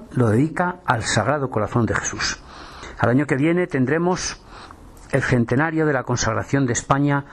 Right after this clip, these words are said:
al Sagrado Corazón de Jesús. Pues ya desde este momento podemos ir preparando con todo cariño,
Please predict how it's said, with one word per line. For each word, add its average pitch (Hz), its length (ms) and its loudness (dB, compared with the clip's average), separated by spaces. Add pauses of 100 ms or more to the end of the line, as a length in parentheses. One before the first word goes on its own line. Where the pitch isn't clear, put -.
(340)
al 104 240 0
Sagrado 127 500 0
Corazón 107 360 -2
de 95 100 -2
Jesús. - 480 -4 (600)
Pues 113 200 2
ya 151 280 0 (160)
desde 120 300 0
este 143 180 0
momento 151 600 0 (680)
podemos 151 360 2
ir 165 100 -4
preparando 151 600 0
con 113 240 0
todo 170 240 2
cariño, 120 480 0